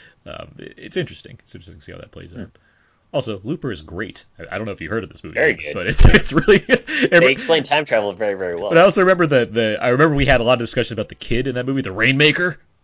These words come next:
Speaker 2: The Rainmaker.
Speaker 1: And the kid
Speaker 2: Yeah.
Speaker 1: that plays him, he's so good in that
Speaker 2: He's,
Speaker 1: role.
Speaker 2: he's,
Speaker 1: <laughs> Like
Speaker 2: he's gone to go on, he's gone on to do, like, some more evil things, though, hasn't he?
Speaker 1: He did, yeah. He was in some other, like, he was in, what, that Halle Berry show, that sci-fi thing, uh, Extant. Uh, he was, he's been, he's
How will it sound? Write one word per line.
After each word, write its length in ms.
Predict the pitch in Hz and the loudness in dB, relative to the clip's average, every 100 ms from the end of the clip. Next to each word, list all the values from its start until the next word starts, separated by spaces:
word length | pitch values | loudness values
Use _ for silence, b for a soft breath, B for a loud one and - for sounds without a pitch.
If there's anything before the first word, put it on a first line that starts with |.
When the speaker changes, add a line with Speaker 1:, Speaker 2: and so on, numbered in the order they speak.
| _ | _
Speaker 2:
The 60 | 87 | -8
Rainmaker. 440 | 90 92 80 80 80 | -6 -6 -8 -8 -6
Speaker 1:
And 120 | 123 | -4
the 60 | - | -2
kid 200 | - 147 | 0 0
Speaker 2:
Yeah. 60 | |
Speaker 1:
that 80 | 135 | 0
plays 260 | 143 143 139 | 0 0 2
him, 200 | 170 175 B B B | -2 -4 B B B
he's 340 | - 285 - | 4 4 4
so 320 | - - 403 | 6 6 6
good 380 | 175 139 185 123 | 4 4 4 2
in 180 | - 139 | 0 4
that 180 | 131 127 | 4 6
Speaker 2:
He's, 100 | 151 | 4
Speaker 1:
role. 200 | 151 131 | 4 6
Speaker 2:
he's, 200 | 151 - | 4 4
Speaker 1:
<laughs> 160 | - 233 | 4 4
Like 120 | 185 | 4
Speaker 2:
he's 60 | 185 | 6
gone 200 | 202 247 | 4 2
to 60 | 208 | -4
go 320 | 160 190 185 | 2 4 4
on, 260 | - 151 165 | 2 -2 -4
he's 180 | 147 135 | -8 -10
gone 160 | 190 | -8
on 120 | 208 156 | -8 -8
to 60 | |
do, 100 | 156 | -6
like, 200 | 147 113 | -2 -4
some 180 | - 120 | -4 -8
more 240 | 123 127 113 | -4 -4 -4
evil 280 | 131 110 | -8 -8
things, 320 | 104 151 101 85 | -6 -8 -8 -10
though, 180 | 71 | -10
hasn't 320 | 76 80 98 107 | -8 -10 -10 -12
he? 140 | 110 - | -12 -8
Speaker 1:
He 120 | 214 | -4
did, 180 | 277 254 | -4 -2
yeah. 220 | 240 156 | 2 4
He 60 | 151 | 2
was 120 | 175 | 0
in 80 | 180 | -4
some 120 | 170 | -4
other, 240 | 170 165 | -4 -4
like, 160 | 117 107 | -6 -6
he 80 | 139 | -4
was 120 | 147 | -6
in, 80 | 151 | -6
what, 160 | 117 | -8
that 120 | 95 85 | -8 -8
Halle 280 | 113 113 | -6 -6
Berry 320 | 92 98 110 113 | -6 -6 -6 -6
show, 380 | 120 110 104 104 | -6 -6 -8 -10
that 140 | 95 | -12
sci-fi 320 | - 98 107 101 | -10 -10 -10 -12
thing, 320 | 107 101 92 | -12 -12 -14
uh, 140 | 85 - | -14 -10
Extant. 540 | - - 98 98 - B B B B B | -8 -8 -10 -10 -8 B B B B B
Uh, 360 | - 90 87 85 | -10 -6 -6 -8
he 120 | 90 | -8
was, 140 | 95 | -8
he's 160 | 98 101 | -8 -8
been, 140 | 113 | -8
he's 340 | 104 - - | -10 -12 -12